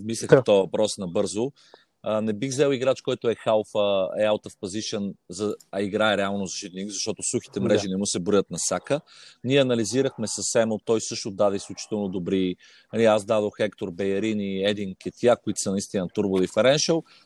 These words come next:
Speaker 1: но в Арсенал, освен ако, нали, Обама Янг е очевидният избор и Никола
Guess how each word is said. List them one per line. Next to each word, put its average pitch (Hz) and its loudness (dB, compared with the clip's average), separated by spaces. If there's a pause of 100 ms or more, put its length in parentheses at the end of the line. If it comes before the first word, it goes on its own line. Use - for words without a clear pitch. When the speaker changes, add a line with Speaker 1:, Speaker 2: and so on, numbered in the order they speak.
(160)
Speaker 1:
но 143 2
в 143 -6
Арсенал, 135 2
освен 131 -2
ако, 113 -4
нали, 110 -4
Обама 113 2
Янг 107 0
е 101 -4
очевидният 101 -4
избор 151 -2
и 151 2
Никола 139 4